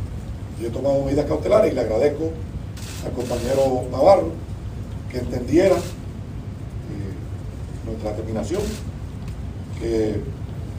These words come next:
reconociera que tienen que tomarse un curso de acción, que pusiera a disposición la Comisión de Gobierno y que se someta a la evaluación que está haciendo el partido, ¿verdad? Eh, de conformidad con lo que corresponde, eh,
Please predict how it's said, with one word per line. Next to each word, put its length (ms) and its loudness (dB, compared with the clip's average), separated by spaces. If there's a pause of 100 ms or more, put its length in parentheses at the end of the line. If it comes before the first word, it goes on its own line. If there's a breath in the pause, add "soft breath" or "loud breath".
reconociera 720 4
que 320 -2 (180)
tienen 180 -4
que 60 -4
tomarse 260 -2
un 140 -4
curso 160 -4
de 80 2
acción, 180 0 (600)
que 100 -2
pusiera 380 6
a 20 10
disposición 420 2
la 80 0
Comisión 300 -4
de 80 -2
Gobierno 400 0 (720)
y 60 -10
que 80 -6
se 100 -6
someta 340 2
a 40 8
la 60 6
evaluación 340 2
que 80 -6
está 100 -4
haciendo 220 -4
el 60 -4
partido, 340 -2 (640)
¿verdad? 160 -4 (200)
Eh, 320 -6
de 80 -6
conformidad 460 -4
con 100 -6
lo 80 -4
que 100 -6
corresponde, 600 -4
eh, 1040 -6